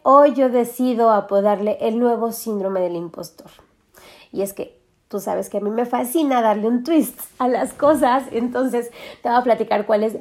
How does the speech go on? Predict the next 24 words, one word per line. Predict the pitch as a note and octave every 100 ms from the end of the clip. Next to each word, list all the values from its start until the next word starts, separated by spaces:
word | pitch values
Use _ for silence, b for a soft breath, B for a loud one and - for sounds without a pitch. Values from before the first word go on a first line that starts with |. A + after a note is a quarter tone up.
| -
mi | B3+ C#4
punto | C#4 A#3+ G#3
de | G3+
vista | F3+ F3+ - - -
de | G3+ F3+
esto. | - - _ B B B B
Pero | C#4 C4 A3+
bueno, | - -
vamos | D4 E4 G4+
a | G4
partir. | - G3+ G#3 G3+ G3+
¿Qué | D#4+ F#4
es | F4+
el | F4
síndrome | B3+ C4+ C4 B3+ G#3+
del | F#3+
impostor | F#3+ G3+ F3+ G3
si | G3
nunca | G#3 G#3 G#3+
lo | G3+
has | F#3
escuchado? | G3+ - - - - _ _ B B B B B B B
Es | - F4+
un, | A4